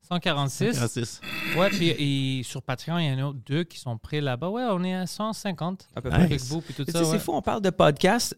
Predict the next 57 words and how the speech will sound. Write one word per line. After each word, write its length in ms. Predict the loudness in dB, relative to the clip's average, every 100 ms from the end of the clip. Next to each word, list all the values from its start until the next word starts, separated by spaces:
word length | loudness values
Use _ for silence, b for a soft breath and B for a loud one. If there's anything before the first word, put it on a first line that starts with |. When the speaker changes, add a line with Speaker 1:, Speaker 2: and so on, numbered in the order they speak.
| 4
Speaker 3:
euh, 360 | 8 8 8
en 140 | 4 2
ce 100 | 4
moment 240 | 4 4
parce 140 | 2 2
qu'on, 340 | 2 2 0
on 120 | 0 0
est 80 |
vraiment 320 | 0 0 0 -2
dans 280 | 2 2 4
ça. 180 | 2
Puis 80 | 2
ça 100 | 4
m'amène 300 | 4 4 4
à, 180 | 4 2
à 120 | 0
penser, 300 | 0 0 0
tu 100 | 0
nous 60 | 2
demandais 340 | 4 4 2 0
des 140 | 0 2
choses 240 | 2 2
qui 80 | 2
avancent 320 | 4 2 2
aussi. 280 | 0 0 -2 B B B -20
Puis 140 | -20 -20 _ _ _ _
en 180 | 4 4
dehors 420 | 8 8 6 2
du 140 | -2 0
cadre 320 | 6 6 6
podcast, 580 | 4 4 4 2 2 -2 -4
pour 160 | 0
nous 220 | 2 4
autres, 320 | 2 2 -4 _ -10
en 80 |
ce 100 | -2
moment, 160 | 0 2
la 140 | 2
radio, 500 | 2 0 2 2 0 -4 _ _ _ _ _
ils 60 | -6
viennent 180 | 0 2
nous 80 | 2
chercher 340 | 0 0 -2
des 140 | -2
trucs 280 | -4 -4 -4
à 80 | -2
gauche, 220 | -2 -2
à 80 | -2
droite, 200 | -2 -2
non-stop. 400 | -2 0 0 2
Là, 100 | 2
Énergie, 500 | 4 2 0 -2 -2
c'est 200 | -2 -2
quoi ? 200 | 0 0
On 100 | 0
est 80 | -2
comme 360 | 0 -2 -4